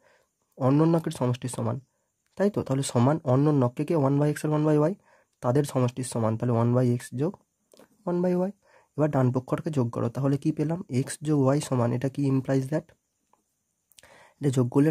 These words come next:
নিচে লসাগু হবে, দেখো ভগ্নাংশের যোগ বিয়োগ, যোগের পদ্ধতি, নিচে লসাগু লিখলাম, এখানে এক্স আছে আর পড়ে থাকলো ওয়াই, তাহলে ওয়াই দিয়ে গুণ করবো, ওয়াইকে ওয়াই, যোগ এখানে ওয়াই ছিল, পড়ে থাকলো এক্স, তাহলে এক্সকে এক দিয়ে গুণ করলে হবে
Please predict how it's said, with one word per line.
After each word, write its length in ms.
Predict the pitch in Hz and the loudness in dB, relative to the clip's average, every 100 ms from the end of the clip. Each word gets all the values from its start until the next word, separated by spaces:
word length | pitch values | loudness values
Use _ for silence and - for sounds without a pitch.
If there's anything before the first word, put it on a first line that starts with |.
| 139 | 2
নিচে 140 | 131 135 | 2 -2
লসাগু 260 | 117 131 139 | -2 0 2
হবে, 100 | 139 139 | 2 0
দেখো 100 | 139 | 0
ভগ্নাংশের 400 | 123 120 127 123 131 | 0 2 2 0 0
যোগ 100 | 123 120 | 0 2
বিয়োগ, 160 | 123 123 | 0 2
যোগের 240 | 120 120 131 | 2 2 4
পদ্ধতি, 340 | 127 113 120 - 208 | 2 2 -2 -2 -4
নিচে 140 | 127 127 | -2 0
লসাগু 260 | 117 135 131 | 0 0 0
লিখলাম, 240 | 131 131 170 208 _ - _ _ | 0 2 0 -2 _ -20 _ _
এখানে 180 | 139 123 123 | 0 2 2
এক্স 120 | - 135 | 0 -4
আছে 120 | 160 156 _ - | -4 -8 _ -10
আর 60 | 127 | -2
পড়ে 140 | 123 123 | -2 0
থাকলো 200 | 123 135 123 | -2 0 0
ওয়াই, 140 | 131 | 0
তাহলে 160 | - 127 117 | -2 0 4
ওয়াই 140 | 117 | 4
দিয়ে 100 | 127 127 | 4 2
গুণ 100 | 123 | 2
করবো, 160 | 127 143 | 0 0
ওয়াইকে 380 | 123 120 - - 123 | 2 0 -2 -4 0
ওয়াই, 180 | 120 143 - _ _ _ _ - | 2 0 -4 _ _ _ _ 0
যোগ 80 | 123 | 0
এখানে 160 | 127 127 | 2 2
ওয়াই 140 | 117 127 | 2 0
ছিল, 120 | 139 165 - | -2 -4 -6
পড়ে 140 | - 120 | -4 0
থাকলো 180 | 123 123 - 139 | 0 0 2 0
এক্স, 160 | 156 - _ _ _ _ | 0 -14 _ _ _ _
তাহলে 180 | 120 117 | -6 -4
এক্সকে 240 | 120 - - | -6 -6 -4
এক 60 | 123 | -2
দিয়ে 100 | 123 123 | 0 2
গুণ 80 | 120 | 2
করলে 140 | 120 | 2
হবে 120 | 120 | 0